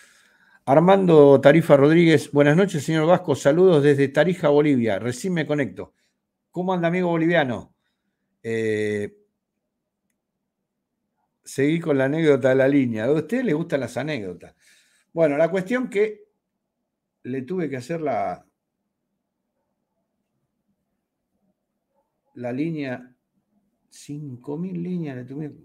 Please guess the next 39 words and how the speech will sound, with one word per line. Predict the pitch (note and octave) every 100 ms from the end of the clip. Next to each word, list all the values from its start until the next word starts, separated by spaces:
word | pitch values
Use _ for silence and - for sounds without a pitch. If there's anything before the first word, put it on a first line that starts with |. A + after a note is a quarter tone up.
| _ _
no | B3 G3+
teníamos | - B2 B2+ A#2
los | G#2+ G#2+
dedos | B2 A2+
así | A2+ - B2+
con | - E2+
mi | E2+
señora, | - E2 D#2+ _ _ _ _ _ _ -
pero | A#2+ B2+
lo | B2+ B2
ter-, | B2 A#2+
la | B2 A#2
terminamos. | A#2+ A2+ G2+ E2+ E2+ E2+ _
Y | F#3+
a | G#3
partir | G#3 A3 C4+ B3+
de | A3+
ahí, | G#3 G3+ G#3 - _ _ _ _ _ _ _ _ -
en | C3 C#3+
esa, | D#3 - C#3 B2+ A2+ - - _ _ _ _
en | A2 A#2+
esa, | C#3+ - A#2+ G#2 F#2+ E2+ D#2+ _ _ _ _ _ _ _ _ _ _ _ _ _ _ _ _ -
este, | F2+ _ - F#2+ F2+ E2+ E2 D2+ _ _ _ _ _ _ _ _ _ _ _ _ _ _ _ _ _ _ _
en | G#2 B2
esa, | B2 B2+ -
en | A#2+
ese | C3+ C#3
desafío | B2+ B2 B2 - F3 C3+ A2
que, | G2 G2 -
que | G#2 G2 F2+
ya | G2 C#3 C#3
de | C#3
última | E3+ C#3+ B2
aprendían | A2 A2+ A#2+ C3+ B2+
todas | B2+ D3+ G2+
a |
hacer | F#2+ G2+
la | F#2+ F#2+
línea, | F#2+ F#2 E2+